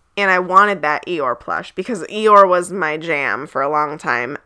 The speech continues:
I, I then discovered that Pooh Bear was actually my favorite character from Winnie the Pooh, um, but I, Eeyore was my favorite for a long time. So anyway,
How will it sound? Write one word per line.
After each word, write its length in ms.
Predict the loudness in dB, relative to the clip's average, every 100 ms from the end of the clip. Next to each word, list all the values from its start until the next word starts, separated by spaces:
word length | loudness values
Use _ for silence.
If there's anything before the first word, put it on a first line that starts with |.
| -14
I, 340 | -14 -10 0 2
I 40 |
then 200 | 4 2 2
discovered 520 | -2 0 0 0 -4
that 160 | -10
Pooh 180 | -8 -4
Bear 180 | -2 0
was 140 | 0
actually 380 | -2 -4 -4 -4
my 160 | -2 -4
favorite 340 | -4 -4 -6
character 440 | -2 -4 -2 -8 -8
from 180 | -8
Winnie 160 | -6 -6
the 140 | -6
Pooh, 340 | -6 -6 -6 -8 -18 -20 -20 -10
um, 260 | -2 -2 2
but 120 | 2
I, 80 | 2 0 -8
Eeyore 280 | 0 2 2
was 140 | 0 -2
my 100 | -2
favorite 300 | -4 -6 -4
for 140 | -2
a 60 | -2
long 180 | -4 -6
time. 300 | -10 -12 -18 _ _ _ _
So 140 | -2 2
anyway, 500 | 2 0 -2 -6